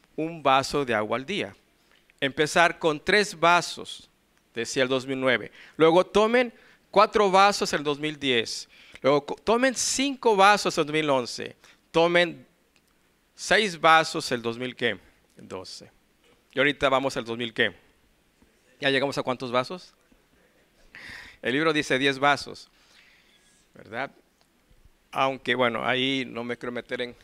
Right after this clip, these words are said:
<laughs> en controversia, pero, eh, lo mínimo que se recomendó por años fueron ocho vasos.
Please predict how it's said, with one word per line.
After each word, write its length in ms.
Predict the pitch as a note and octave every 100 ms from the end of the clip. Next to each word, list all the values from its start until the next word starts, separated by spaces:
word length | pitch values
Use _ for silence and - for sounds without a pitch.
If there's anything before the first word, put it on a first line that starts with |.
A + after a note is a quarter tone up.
| -
<laughs> 160 | -
en 100 | C#3+ - -
controversia, 680 | A2 C3+ C#3 C#3+ - C3 - - - - _
pero, 420 | D#3 D3+ D3 D#3 - _ - _
eh, 760 | - C3+ B2+ B2+ B2 - - - _ _
lo 160 | C3 B2+
mínimo 680 | C#3+ A#3 G#3+ D#3 C#3 D3 C#3+ -
que 160 | - B2+
se 160 | - A#2
recomendó 880 | - A#2 A2+ A#2+ C3 C#3+ D3+ - _
por 200 | A#2 A2+
años 500 | C3+ D#3 B2+ B2 -
fueron 320 | - B2 A#2
ocho 240 | B2 - B2
vasos. 500 | C3+ D3 - A2